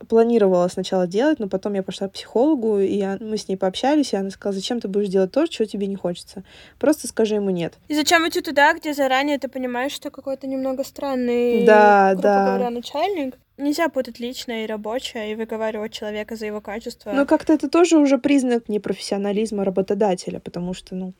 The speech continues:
Speaker 1: чего?
Speaker 2: Мгм.
Speaker 1: Потом какой ещё инсайт я поняла? Я поняла, что нужно идти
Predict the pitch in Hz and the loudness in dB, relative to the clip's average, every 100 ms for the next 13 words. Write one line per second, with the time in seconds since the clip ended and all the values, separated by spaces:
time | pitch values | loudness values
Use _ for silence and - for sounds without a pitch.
0 | _ _ _ - 180 165 170 202 285 285 | _ _ _ -14 -10 -8 -6 -2 0 0
1 | 269 269 294 _ - 208 247 240 - 226 | 0 -4 -8 _ -6 -2 -2 -4 2 2
2 | 196 208 196 - 185 190 190 185 185 175 | 2 -2 -4 -2 -2 -2 -6 -6 -4 -6
3 | - - - 233 247 294 247 220 247 247 | -8 -14 0 2 2 0 -2 -2 -2 -2
4 | 220 262 262 208 - 240 | 0 0 -2 -2 -2 -2